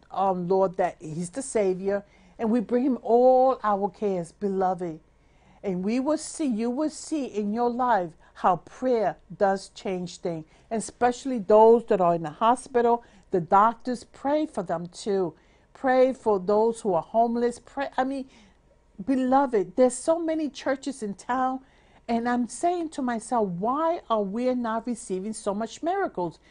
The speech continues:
And I discover it's the lack of prayer. People go to church.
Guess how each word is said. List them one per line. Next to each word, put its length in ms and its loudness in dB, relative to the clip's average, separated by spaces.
And 160 -4
I 120 0
discover 680 0
it's 180 2
the 140 -4
lack 480 -2
of 160 -6
prayer. 440 -4
People 380 -2
go 200 2
to 100 -4
church. 600 -6